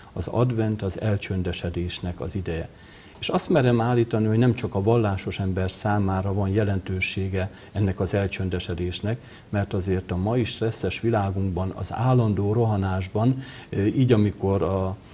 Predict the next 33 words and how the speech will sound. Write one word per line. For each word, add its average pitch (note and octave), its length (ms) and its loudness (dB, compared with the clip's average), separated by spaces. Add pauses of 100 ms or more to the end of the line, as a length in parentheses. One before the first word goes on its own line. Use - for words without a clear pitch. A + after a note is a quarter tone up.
(140)
ö, F#2+ 180 -4
nappalok G#2 560 4
igen G#2+ 280 4
rövidek, G#2+ 580 4
ö, A2+ 40 4
jó, A2 460 6
hogyha G2 340 -2
az F#2 160 0
ember F#2+ 320 0
a F2+ 100 -2
családja G#2 580 0
körében, F2+ 720 -2 (320)
ö, F2+ 500 0
le C3+ 140 2
tud B2 220 0
ülni, G2 500 2
egy F#2 100 -2
kicsit - 280 -4
át A#2 180 2
tudják G2 400 0
beszélni F#2+ 600 0
mindazt, G#2 520 0
ami F#2+ 200 0
velük G2 360 -2
történt, G#2+ 560 -2 (280)
és - 140 -2
a A2 60 -2
hívő A#2+ 320 2
ember G2+ 280 0
számára G#2+ 480 0
pedig A2 220 2
nem C#3+ 200 2
kétséges, F2 640 -2